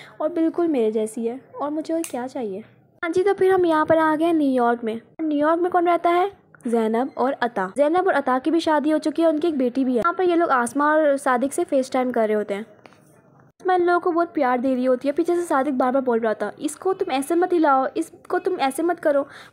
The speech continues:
बार बार अता को कह रहा होता है कि "तुम अपनी बेटी के साथ ये ना करो, वो ना करो।" यानी उसके अंदर से जो वो नैनी है ना, वो बार बार निकल के आ रही होती है बाहर। सादिक अपनी बीवी अलिफ के साथ कुछ दिनों के लिए वेकेशंस पे जा रहा है। अब आसमा से पूछती है यिल्दिज के बारे में कि वो क्या कर रही है आजकल। आसमा कहती है,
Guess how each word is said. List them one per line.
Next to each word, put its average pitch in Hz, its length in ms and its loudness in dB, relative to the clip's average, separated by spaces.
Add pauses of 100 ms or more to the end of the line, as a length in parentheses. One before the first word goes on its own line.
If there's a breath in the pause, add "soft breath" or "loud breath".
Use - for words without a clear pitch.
बार 330 220 2
बार 359 140 2 (100)
अता 277 340 0
को 311 80 -2
कह 285 160 0
रहा 254 80 0
होता 254 160 -2
है 285 60 -2
कि 320 140 -2
"तुम 311 180 -4
अपनी 285 180 -4
बेटी 262 180 -4
के 285 100 -4
साथ 285 180 -2
ये 254 100 0
ना 262 100 -2
करो, 254 220 -4
वो 247 100 -2
ना 240 140 -2
करो।" 208 180 -6
यानी 320 240 -4
उसके 320 220 -2
अंदर 294 180 2
से 294 120 -2
जो 277 120 -2
वो 302 100 0
नैनी 254 420 0
है 294 100 -2
ना, 320 140 -2
वो 285 120 0
बार 254 220 0
बार 277 140 2
निकल 247 260 0
के 254 100 -4
आ 214 100 -2
रही 214 120 -4
होती 214 160 -4
है 226 60 0
बाहर। 196 200 -4
सादिक 370 360 0
अपनी 349 180 2
बीवी 294 280 2
अलिफ 254 300 2
के 285 100 -2
साथ 285 140 0
कुछ 320 240 -2
दिनों 254 220 4
के 262 80 -2
लिए 294 100 0
वेकेशंस 247 680 -2
पे 262 100 2
जा 220 180 2
रहा 202 100 -2
है। 349 100 0
अब 359 80 2
आसमा 302 260 4
से 320 140 0
पूछती 285 300 0
है 311 60 2
यिल्दिज 269 280 2
के 277 100 0
बारे 233 200 2
में 277 100 0
कि 320 100 -2
वो 339 80 0
क्या 277 240 2
कर 285 160 0
रही 240 100 0
है 220 60 2
आजकल। 208 340 -4 (160)
आसमा 311 320 2
कहती 277 320 2
है, 277 100 2